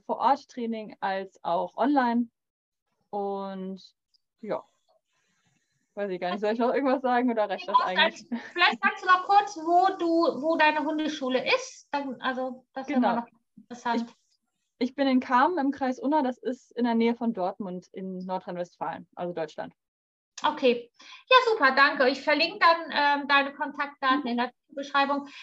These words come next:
Speaker 2: Und ich hatte dich gefragt, ob du Lust hast, ähm, zu dem Thema Achtsamkeit ein bisschen was zu erzählen.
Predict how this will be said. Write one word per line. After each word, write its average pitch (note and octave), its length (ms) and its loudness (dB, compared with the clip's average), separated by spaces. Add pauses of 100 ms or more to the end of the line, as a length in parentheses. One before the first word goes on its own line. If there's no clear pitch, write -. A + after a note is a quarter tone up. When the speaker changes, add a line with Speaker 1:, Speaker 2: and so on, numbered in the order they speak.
(120)
Speaker 2:
Und E4 160 2
ich E4+ 100 2
hatte G4+ 220 4
dich E4+ 180 -2
gefragt, D#4+ 720 2
ob - 160 -16
du D4+ 80 -8
Lust E4+ 360 -6
hast, F#4 440 2
ähm, C#4+ 640 0
zu D#4 140 -12
dem C4+ 200 -6
Thema C4 400 0
Achtsamkeit F4+ 920 0
ein E4 40 -14
bisschen E4 280 -12
was D#4+ 200 -2
zu - 80 -12
erzählen. E4 720 -4